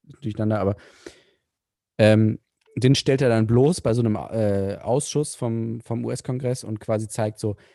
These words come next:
ja, dieser, äh, mein Konkurrent und das erinnert mich so ein bisschen die Dynamik an, äh, da sind wir wieder bei Don Rosa.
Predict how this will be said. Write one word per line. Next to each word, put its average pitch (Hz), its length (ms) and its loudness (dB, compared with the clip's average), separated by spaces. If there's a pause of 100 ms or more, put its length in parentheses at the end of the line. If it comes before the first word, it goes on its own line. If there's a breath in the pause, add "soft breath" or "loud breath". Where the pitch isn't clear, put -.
(140 soft breath)
ja, 107 320 0
dieser, 107 340 -4 (180)
äh, 101 280 -4
mein 101 220 -4
Konkurrent 123 500 -4
und 113 180 -8
das 127 220 -4
erinnert 131 360 -4
mich 135 120 -8
so 123 80 -4
ein 117 80 -6
bisschen 127 320 -6
die 110 140 -6
Dynamik 110 520 -4
an, 101 380 -6 (640 soft breath)
äh, 104 160 -8 (160)
da 110 180 -8
sind 123 100 -6
wir 120 60 2
wieder 113 100 0
bei 110 140 0
Don 110 180 0
Rosa. 113 560 -2